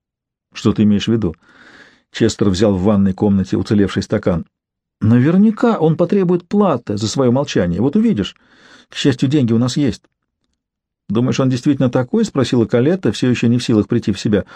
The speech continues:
«Он не похож на мошенника, ведь он американец, но не слишком обеспеченный. Почему, как ты думаешь, он влез в это дело?» «Я бы, конечно, выбрал другую гостиницу, но уверен, он ждёт нас на улице, чтобы проследить».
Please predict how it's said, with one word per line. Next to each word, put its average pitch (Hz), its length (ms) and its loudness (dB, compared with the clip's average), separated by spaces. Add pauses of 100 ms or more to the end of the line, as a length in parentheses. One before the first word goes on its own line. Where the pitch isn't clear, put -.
(140)
«Он 135 600 -2
не 143 100 0
похож 170 360 0
на 185 80 4
мошенника, 180 460 0
ведь 107 140 2
он 160 80 2
американец, 190 640 0 (500)
но 170 300 -6
не 175 120 0
слишком 110 340 0
обеспеченный. 156 640 -2 (1000)
Почему, 202 500 2
как 208 160 -2
ты 202 100 2
думаешь, 190 280 2
он 185 120 2
влез 175 240 0
в 139 40 -2
это 151 140 0
дело?» 98 320 -2 (1000)
«Я 170 180 2
бы, 208 80 0
конечно, 196 380 2
выбрал 131 400 2
другую 120 300 0
гостиницу, 117 640 -2 (480)
но 104 160 -2
уверен, 156 680 0
он 127 180 2
ждёт 147 260 0
нас 135 180 -2
на 139 160 0
улице, 190 380 0
чтобы 165 260 0
проследить». 170 640 -2